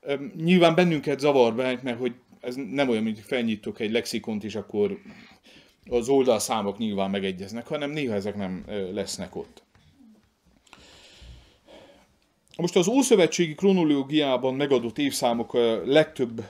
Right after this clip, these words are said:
esetben, ö, csak olyan hozzávetőlegesek. Van, ami pontos, van, amit, ö, ö, be tudunk mérni más esettel, de hogy, ö, néha ilyen furcsa megfogalmazások, hogy ez akkor történt, amikor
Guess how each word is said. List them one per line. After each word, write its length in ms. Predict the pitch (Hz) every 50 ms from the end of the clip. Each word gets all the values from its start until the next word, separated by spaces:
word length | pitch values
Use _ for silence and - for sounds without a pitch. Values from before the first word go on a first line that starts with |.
| - - -
esetben, 800 | - 139 135 - 135 117 104 110 107 117 117 117 117 117 117 107 - - - - - - _ _ -
ö, 220 | - 120 117 113 113
csak 220 | - - 127 -
olyan 420 | 151 143 135 131 127 127 127 120 -
hozzávetőlegesek. 1300 | - 160 170 165 143 143 160 151 147 135 131 127 143 139 139 147 135 127 117 113 104 104 - - 117 -
Van, 160 | - 180 185
ami 160 | 165 151 147
pontos, 600 | 143 - 190 190 165 151 139 - 143 131 131 -
van, 200 | - 139 147 156
amit, 280 | 147 131 127 123 127 -
ö, 200 | 131 123 123 120 120 - - - - - -
ö, 180 | - 120 117 113
be 200 | 117 147 170 170
tudunk 380 | - 175 143 139 135 131 127
mérni 340 | 143 156 151 135 127 120 127
más 360 | 123 127 131 131 127 120 -
esettel, 540 | 139 123 - - 123 113 - - 135 131 131
de 120 | 131 139 131
hogy, 280 | 131 139 135 131 - - - - - - - - - - _ _ _ -
ö, 180 | - 143 139 139 -
néha 580 | 147 156 160 147 151 156 160 156 143 147 143
ilyen 220 | 143 139 139 135 131
furcsa 460 | - - - 175 170 156 - - 143
megfogalmazások, 960 | 135 131 123 - 131 127 123 123 120 120 120 117 120 113 110 110 - 120 101
hogy 180 | - 120 113 123
ez 140 | 120 123 -
akkor 380 | - 202 202 202 - 135 127
történt, 500 | 131 165 160 151 139 - 139 123 120 -
amikor 580 | 139 147 143 131 123 - - 123 120 120 120